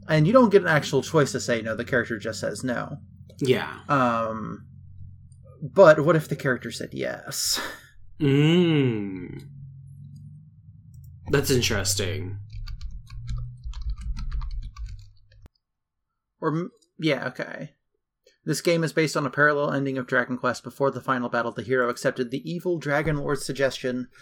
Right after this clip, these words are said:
Speaker 1: "Each rules a half of the world." But that is indeed a
Speaker 2: Mm.
Speaker 1: trap, and the hero was eliminated, and then the world was dominated by monsters.
Speaker 2: Okay.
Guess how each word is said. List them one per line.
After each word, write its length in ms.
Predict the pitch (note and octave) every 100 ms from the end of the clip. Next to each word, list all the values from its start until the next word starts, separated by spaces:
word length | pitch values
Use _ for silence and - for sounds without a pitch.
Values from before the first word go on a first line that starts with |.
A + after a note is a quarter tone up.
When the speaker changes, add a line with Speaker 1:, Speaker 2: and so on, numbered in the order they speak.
| - -
Speaker 1:
"Each 260 | D#3 -
rules 240 | C#3+ C3+ B2
a 120 | C3+
half 320 | C3 A#2+ -
of 100 | B2+
the 80 | -
world." 460 | - - - - - _ _ _ - - - -
But 100 | C3
that 120 | C3
is 100 | C3+
indeed 300 | D3+ D3+ C#3
a 40 |
Speaker 2:
Mm. 100 | B2+
Speaker 1:
trap, 320 | A#2+ F#3+ F#3 F#3
and 140 | D3
the 40 | C3
hero 300 | D#3+ C#3+ C#3
was 120 | C3+
eliminated, 540 | D#3+ F3+ D#3+ D3+ D3
and 180 | D#3+ C#3
then 100 | C3+
the 80 | C3
world 260 | A#2+ B2+
was 120 | B2+ -
dominated 580 | C3 B2 B2 B2+ B2
by 160 | A#2+ C#3+
monsters. 840 | C#3+ A#2+ - - - - - - - _ _ _ _ _ _ _ _
Speaker 2:
Okay. 500 | F#3 A#3+ - - -